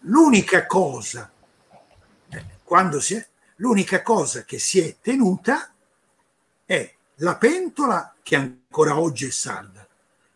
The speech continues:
e tutto quello che c'era degli stati preunitari di cultura, tutto. E l'ha fatto proprio. Per cui diciamo, Dante è italiano. Italiano perché? Scusate, Dante era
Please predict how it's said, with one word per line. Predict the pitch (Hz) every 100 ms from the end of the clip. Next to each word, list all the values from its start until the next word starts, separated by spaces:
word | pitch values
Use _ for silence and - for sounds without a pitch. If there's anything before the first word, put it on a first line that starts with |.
| _
e | 285 277 - -
tutto | - 330 - - 156
quello | 247 294 302 294 349 330 - _ _
che | - 220 185
c'era | - 226 139
degli | 131 190
stati | 196 220 165 139
preunitari | 220 269 330 294 285
di | 185 -
cultura, | 147 - 110 101 107 _ _ _ _ _ _
tutto. | - 185 - 131 - _ _ _ _ _ _ _
E | - 370
l'ha | 381
fatto | - 262 240
proprio. | - 131 110 110 - _ _ _
Per | - 269
cui | 330
diciamo, | 254 - 131 139
Dante | 202 311 277 135
è |
italiano. | 127 113 107 87 - _ _
Italiano | - 349 359 254
perché? | 110 - - _ _ _ _ _ _ _ _ _ _
Scusate, | - 262 - - _ _ - _
Dante | 359 359 - 143 -
era | 170 139 117